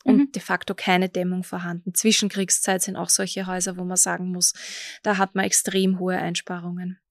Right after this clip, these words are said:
Speaker 1: die man realisieren kann.
Speaker 2: Wie nachhaltig ist denn eigentlich eine Sanierung wirklich und welche langfristigen Effekte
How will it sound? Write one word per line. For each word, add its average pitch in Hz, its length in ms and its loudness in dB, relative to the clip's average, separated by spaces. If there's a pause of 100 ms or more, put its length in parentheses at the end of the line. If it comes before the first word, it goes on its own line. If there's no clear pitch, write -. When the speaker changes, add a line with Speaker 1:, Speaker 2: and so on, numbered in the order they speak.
Speaker 1:
die 190 80 -6
man 180 240 -2
realisieren 175 540 -6
kann. 180 200 -12 (160)
Speaker 2:
Wie 214 300 8
nachhaltig 254 680 6
ist - 240 2
denn 233 140 8
eigentlich 226 460 6
eine 226 160 8
Sanierung 226 600 10
wirklich 202 460 2
und 202 200 4
welche 214 420 6
langfristigen 233 760 6
Effekte 214 720 6